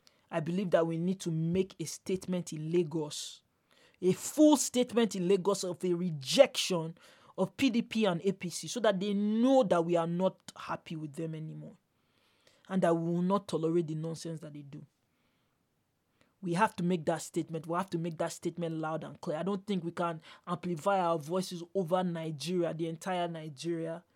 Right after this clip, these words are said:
just by twenty twenty-three, 'cause that will take a lot of work. That will take an extreme amount of work and a lot of resources. And the government is already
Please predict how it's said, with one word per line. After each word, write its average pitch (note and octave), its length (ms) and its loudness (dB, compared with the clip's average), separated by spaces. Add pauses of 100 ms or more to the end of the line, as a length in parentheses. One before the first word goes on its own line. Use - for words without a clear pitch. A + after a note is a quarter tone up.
(1160)
just G3 220 2
by E3 120 2
twenty E3 260 -6
twenty-three, D#3 560 -10 (500)
'cause E3+ 140 -2
that F#3+ 100 4
will F#3 80 4
take F3 220 -4
a - 20 -2
lot D#3+ 220 -4
of D3+ 140 -10
work. D#3 200 -14 (500)
That G3 80 0
will F#3+ 80 6
take F#3 240 -10
an D#3+ 160 -6
extreme - 800 -4
amount F3 360 -4
of D#3 160 -6
work E3+ 220 -4
and D#3+ 120 -6
a D#3+ 60 -6
lot F3 260 -4
of D3+ 140 -8
resources. D3+ 580 -10 (340)
And E3+ 120 -8
the D#3+ 40 -6
government F#3+ 460 2
is D#3+ 80 -4
already F3 480 2